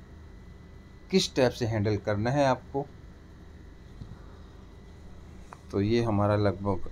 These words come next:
आरओ ready हो गया है। बस इसमें ये filter, alkaline filter, वो भी फुल size का इसमें alkaline filter लगाया जा रहा है, जो कि पानी का पीएच बहुत बढ़िया maintain करेगा। अरुण जी, हमें benefit तो हुआ है, अ,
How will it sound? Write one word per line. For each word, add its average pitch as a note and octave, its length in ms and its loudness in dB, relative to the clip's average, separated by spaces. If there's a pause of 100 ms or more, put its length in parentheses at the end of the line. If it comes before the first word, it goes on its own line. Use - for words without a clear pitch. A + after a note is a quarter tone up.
(100)
आरओ G2 360 2 (100)
ready G2+ 240 2
हो G2+ 160 2
गया B2+ 160 4
है। D3+ 140 0 (2500)
बस F#2+ 220 4
इसमें G2+ 340 2
ये G2 100 0
filter, G2+ 320 0
alkaline G#2+ 460 2
filter, G2+ 340 0 (140)
वो D3 100 6
भी F3+ 60 0
फुल F3+ 280 8
size D#3 300 4
का D3+ 80 6
इसमें C#3+ 240 4
alkaline C3 320 4
filter B2 280 2
लगाया A2+ 300 8
जा A2 180 6
रहा B2 100 2
है, D#3+ 60 -6 (1300)
जो A2+ 80 6
कि A2 100 -2
पानी G#2+ 320 4
का A#2+ 60 6
पीएच A2+ 520 2
बहुत G#2+ 260 -4
बढ़िया A2+ 240 4
maintain B2+ 380 4
करेगा। B2+ 340 4 (760)
अरुण D3 180 10
जी, G3 120 6
हमें E3 220 6
benefit D3+ 420 6
तो D#3+ 160 6
हुआ D3+ 260 12
है, B2 180 6
अ, - 60 -2